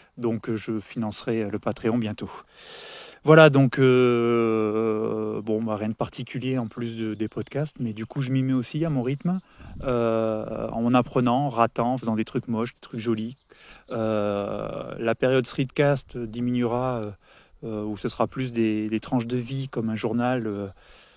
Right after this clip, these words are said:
euh, après le confinement. Aujourd'hui, c'est plus de l'impro, euh, mais ça m'apporte beaucoup, donc voilà. Ah si, j'avais parlé de clim connecté.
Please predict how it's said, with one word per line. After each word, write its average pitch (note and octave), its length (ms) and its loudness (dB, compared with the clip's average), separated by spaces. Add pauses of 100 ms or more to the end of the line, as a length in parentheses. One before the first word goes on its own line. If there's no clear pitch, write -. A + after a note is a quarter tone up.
(180)
euh, G#2 520 0
après A#2 300 2
le A#2+ 100 4
confinement. C3 560 0
Aujourd'hui, A#2+ 360 -2
c'est A2+ 140 -4
plus B2+ 260 -10
de A#2+ 100 0
l'impro, A2+ 500 -2
euh, G#2 140 -10 (640)
mais A#2+ 80 -4
ça A2+ 160 -4
m'apporte A2+ 320 0
beaucoup, A#2+ 340 -2 (280)
donc A#2+ 200 -2
voilà. G#2 240 -6 (840)
Ah D#3+ 160 2
si, G#3+ 340 6
j'avais B2+ 220 6
parlé F#3 260 4
de F3 480 4
clim G3+ 240 4
connecté. D#3+ 580 0